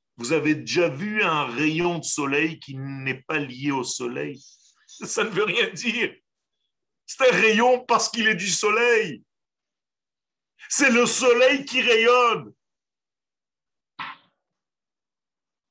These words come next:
Et vous êtes, nous sommes tous que des rayonnements de ce grand soleil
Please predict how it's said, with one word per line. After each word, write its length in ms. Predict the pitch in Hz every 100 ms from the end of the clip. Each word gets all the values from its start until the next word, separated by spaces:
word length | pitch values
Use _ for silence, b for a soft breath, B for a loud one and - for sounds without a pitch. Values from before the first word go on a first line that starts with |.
| _ _ _ _ _ _ _ _ _ - - _ _ _ - - - 151
Et 80 |
vous 260 | 156 180 151
êtes, 280 | 214 220 - _ _ _
nous 140 | 147 226
sommes 320 | 226 208 175
tous 260 | 202 202 -
que 120 | 185
des 200 | 160 175
rayonnements 840 | 135 147 156 160 160 156 151 165
de 120 | 151 139
ce 180 | -
grand 280 | 131 120 143
soleil 580 | - - 127 131 135